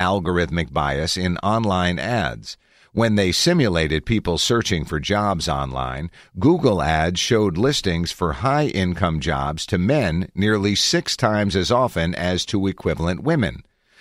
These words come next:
The Carnegie Mellon team has said it believes internal auditing to beef up companies' ability to reduce bias would help.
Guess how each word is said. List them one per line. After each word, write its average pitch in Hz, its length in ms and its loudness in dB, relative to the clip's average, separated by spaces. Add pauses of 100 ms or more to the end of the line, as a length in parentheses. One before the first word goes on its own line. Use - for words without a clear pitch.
(140)
The 78 100 -2
Carnegie 110 420 4
Mellon 87 380 0
team 71 300 -2
has 76 260 -2
said 78 260 -2
it 110 140 0
believes 85 520 0
internal 95 600 0
auditing 76 560 -2
to 82 100 -2
beef 107 320 -2
up 95 220 0
companies' 87 540 0
ability 82 480 0
to 87 140 -4
reduce 85 420 -2
bias 78 500 -2
would 85 140 -2
help. 135 360 -2